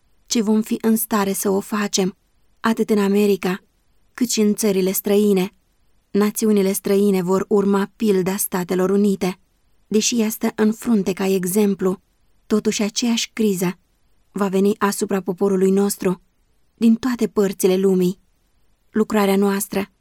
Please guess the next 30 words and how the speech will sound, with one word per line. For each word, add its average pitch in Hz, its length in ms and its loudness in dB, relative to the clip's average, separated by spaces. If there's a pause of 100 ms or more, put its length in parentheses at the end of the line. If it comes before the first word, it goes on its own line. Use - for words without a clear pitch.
(440)
este 233 320 -2
aceea 220 520 0
de 190 180 0
a 202 140 0
înălța 202 480 0
legea 202 320 0
lui 196 120 0
Dumnezeu. 196 600 0 (920)
Adevărul 190 580 0
cuvântului 202 600 0
cel 185 200 -2
sfânt 202 500 0
al 208 120 2
lui 208 100 2
Dumnezeu 202 580 0 (640)
trebuie 208 360 4
să 196 160 -4
fie 190 220 0
făcut 196 320 -2
cunoscut. 208 640 0 (540)
Noi 208 260 2
trebuie 202 400 2
să 196 160 -2
ținem 202 400 0
sus 214 340 -2
Scripturile, 202 920 0 (580)
ca 226 160 -2
fiind 233 280 4
regula 190 380 4
vieții, 196 600 0